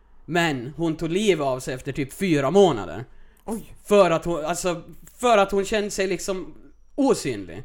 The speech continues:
Speaker 2: Nå.
Speaker 1: Ja.
Speaker 2: Åh.
Speaker 1: Och det tror jag att liksom få tjejer också tänker på, att vi
Speaker 2: Mm.
Speaker 1: syns inte på det viset.
Speaker 2: Nej.
Speaker 1: Jag menar, går du runt på stan eller på Maxing eller någonting, folk ser ju dig. Det
Speaker 2: Ja.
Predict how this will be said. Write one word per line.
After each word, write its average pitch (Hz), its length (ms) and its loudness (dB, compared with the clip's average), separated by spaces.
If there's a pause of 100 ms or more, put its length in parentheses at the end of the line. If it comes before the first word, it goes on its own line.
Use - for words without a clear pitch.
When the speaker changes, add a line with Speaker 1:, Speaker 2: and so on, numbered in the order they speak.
(140)
Speaker 2:
Nå. 254 840 0 (520)
Speaker 1:
Ja. 120 320 -4 (360)
Speaker 2:
Åh. 285 400 -4
Speaker 1:
Och 196 120 0
det 214 140 6
tror 233 200 2
jag 220 220 2
att 208 60 4
liksom 190 500 -2
få 190 300 2
tjejer 202 560 -4
också 180 220 -6
tänker 247 360 -4
på, 131 240 -2
att 147 220 -4 (300)
vi 185 120 -2
Speaker 2:
Mm. 226 80 0
Speaker 1:
syns 226 440 -2
inte - 340 -14 (380)
på 170 100 0
det 147 160 2
viset. 120 440 -6
Speaker 2:
Nej. 233 440 -2
Speaker 1:
Jag 180 120 2
menar, 190 200 4
går 185 180 4
du 214 260 6
runt 190 280 2
på 170 80 -6
stan 180 400 2
eller 165 180 -2 (720)
på 170 140 0
Maxing 185 520 2
eller 156 240 0
någonting, 156 340 -2
folk 185 220 0
ser 175 280 2
ju 113 180 -6
dig. 90 220 -14
Det 165 320 0 (420)
Speaker 2:
Ja. 180 440 -2